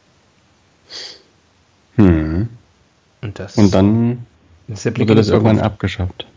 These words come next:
Speaker 2: Dann wurde es zugunsten von, äh, Teleshopping, äh, <laughs> da hat der, das Ka-, der Kom-, Kommerz und der Kapitalismus sein kaltes Gesicht gezeigt. Seine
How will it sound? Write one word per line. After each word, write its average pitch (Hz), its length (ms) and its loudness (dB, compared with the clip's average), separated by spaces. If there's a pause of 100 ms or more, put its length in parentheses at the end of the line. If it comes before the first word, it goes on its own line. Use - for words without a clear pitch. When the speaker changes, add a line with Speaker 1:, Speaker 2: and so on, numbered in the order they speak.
(800)
Speaker 2:
Dann 113 160 0
wurde 123 160 4
es 123 100 -2
zugunsten 120 600 -2
von, 104 460 0
äh, 101 280 -4
Teleshopping, 101 680 -4
äh, 98 360 -6 (800)
<laughs> - 920 -20
da 101 100 -4
hat 110 100 -2
der, 107 120 0
das - 360 -10
Ka-, - 200 -8 (200)
der 107 140 -2
Kom-, 113 320 -4
Kommerz 117 440 2
und 120 60 -4
der 113 80 -2
Kapitalismus 120 600 -4
sein 107 160 -8
kaltes 113 320 -8
Gesicht 110 300 -12
gezeigt. - 520 -18
Seine 101 280 -12